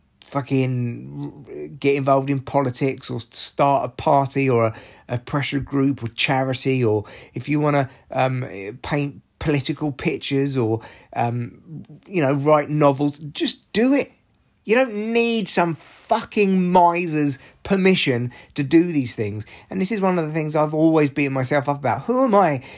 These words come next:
to do comedy? And then I've, the more I've done comedy, the more I've realised the people who are best at it are the ones who've just gone, "Fuck it, I'm doing this." And they don't have, they might have the fear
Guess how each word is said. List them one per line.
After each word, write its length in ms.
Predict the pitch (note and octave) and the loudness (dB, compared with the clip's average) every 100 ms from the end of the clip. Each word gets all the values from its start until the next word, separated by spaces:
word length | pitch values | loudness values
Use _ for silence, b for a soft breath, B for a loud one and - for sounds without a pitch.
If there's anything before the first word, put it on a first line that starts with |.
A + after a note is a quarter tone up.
| B | B
to 100 | C3+ | -4
do 160 | C3+ B2 | -2 0
comedy? 320 | C3 A#2+ A#2 B B | 0 -2 -4 B B
And 160 | B3+ | 0
then 80 | B3+ | 2
I've, 520 | A#3+ A3 G3 - G3 | 0 -2 -8 -8 -4
the 80 | G3 | 0
more 400 | G3+ G#3 G#3+ G#3+ | 4 6 6 6
I've 140 | F#3+ - | 2 2
done 220 | E3+ D#3+ | 0 2
comedy, 500 | D#3 C#3 A2 G#2 A2 B B | 0 0 -2 -4 -8 B B
the 100 | D3+ | 0
more 200 | E3 D#3+ | 2 2
I've 100 | D3 | 4
realised 500 | D#3 C#3+ B2+ A#2+ A#2+ - | 2 4 2 2 -2 -8
the 80 | B2+ | -2
people 380 | G#3 G3+ E3+ | -2 -2 -2
who 340 | D#3+ D#3 D3 - | 0 2 2 0
are 60 | A#2 | -2
best 280 | D3+ C#3+ - | -2 -2 -4
at 100 | G#2 | -8
it 140 | G#2 | -8
are 80 | - | -8
the 80 | D3+ | -2
ones 220 | E3+ E3 | -2 -2
who've 100 | D#3+ | -6
just 160 | D#3+ - | -8 -2
gone, 220 | D#3 D3+ B B | -2 -4 B B
"Fuck 200 | - B3 | -8 -4
it, 40 | G3+ | -2
I'm 160 | G#3+ | 0
doing 180 | G3+ A2+ | 0 0
this." 160 | B2+ - | -2 -2
And 80 | |
they 60 | F#3 | 0
don't 180 | G#3+ G3+ | 0 0
have, 420 | F3+ G3+ F#3 F3 B B B B | 0 0 0 -4 B B B B
they 100 | G3 | 0
might 140 | A3 B3 | 2 2
have 120 | G3 | 0
the 80 | D3+ | -6
fear 560 | - D#3+ B2 A2+ C#3 | -4 0 2 0 -2